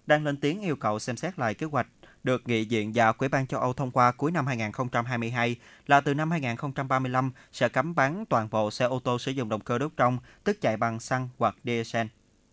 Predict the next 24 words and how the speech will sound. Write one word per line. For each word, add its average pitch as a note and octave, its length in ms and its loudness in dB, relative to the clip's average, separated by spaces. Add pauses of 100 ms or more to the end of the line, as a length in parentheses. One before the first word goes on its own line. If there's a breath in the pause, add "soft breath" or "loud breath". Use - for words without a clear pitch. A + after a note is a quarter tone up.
(1600)
Với D3 160 6
năm E3+ 200 0
trăm C#3 240 4
mười A#2 140 2
lăm B2+ 220 2
phiếu G3 140 -2
thuận G#2 300 0
và A2 120 2
hai A#2+ 160 -4
mươi A#2 80 -4
chín C#3+ 180 -4
phiếu D#3 120 -6
chống, C#3+ 320 -4 (220 loud breath)
Thủ C3+ 100 -2
tướng D3+ 180 -2
Anh C3+ 200 0
Rishi B2+ 320 0
Sunak D3 360 -2
ngày A#2 140 0
hai A#2 140 0
mươi A#2 100 0
hai A#2+ 120 0
tháng D#3+ 160 -2
ba A#2+ 260 4